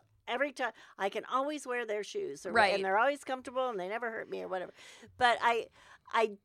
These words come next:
Speaker 1: I get what, what, I, I guess I, I wanna say I, um, get fatigued in people saying to other people,
Speaker 2: Yeah.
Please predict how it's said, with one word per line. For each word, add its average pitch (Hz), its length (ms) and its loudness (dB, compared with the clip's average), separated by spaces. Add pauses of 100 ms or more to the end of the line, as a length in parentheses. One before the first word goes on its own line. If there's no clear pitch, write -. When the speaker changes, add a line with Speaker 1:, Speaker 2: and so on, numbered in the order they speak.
(240)
Speaker 1:
I 247 100 -2
get 330 480 0
what, 254 240 -2
what, 269 200 0 (360)
I, 208 120 -4 (140)
I 214 120 -4
guess 262 260 -4
I, 285 300 -2
I 208 140 -2
wanna 214 300 -4
say 202 460 -2
I, 175 220 -4 (280)
um, 160 420 -4 (380)
get 269 200 -4
fatigued 226 840 -2
in 190 140 -2
people 214 440 -6 (200)
saying 190 500 0 (1600)
to 277 200 -6
other 302 320 2
people, 311 760 -8
Speaker 2:
Yeah. 127 380 0